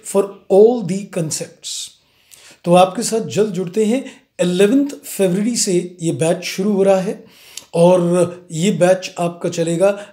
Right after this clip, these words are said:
लगभग जून एंड के आसपास।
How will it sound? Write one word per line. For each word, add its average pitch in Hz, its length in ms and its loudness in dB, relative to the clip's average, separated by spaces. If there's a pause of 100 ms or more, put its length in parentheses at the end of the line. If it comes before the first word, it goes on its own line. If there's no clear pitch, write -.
लगभग 180 840 0
जून 208 500 -6
एंड 170 200 -4
के 202 260 -8
आसपास। - 500 -6